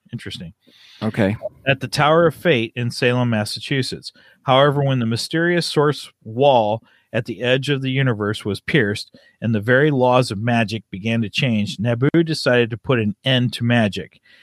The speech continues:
Speaker 1: He took control of Kent Nelson's form, and the helmet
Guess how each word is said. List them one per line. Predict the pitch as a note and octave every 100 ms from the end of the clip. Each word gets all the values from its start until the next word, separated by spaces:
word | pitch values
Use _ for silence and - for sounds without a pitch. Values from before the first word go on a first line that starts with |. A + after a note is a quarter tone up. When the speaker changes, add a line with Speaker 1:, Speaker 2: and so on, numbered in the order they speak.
| _ _
Speaker 1:
He | C3+
took | - D3+ C#3+
control | F3 E3 C#3+ A#2+
of | -
Kent | C#3+ C3
Nelson's | C3 A#2+ - B2 A#2
form, | - B2+ A#2 A2 - _ _ _ _ -
and | A#2+ A2+
the | A2+
helmet | D3+ D3+ A#2 G2+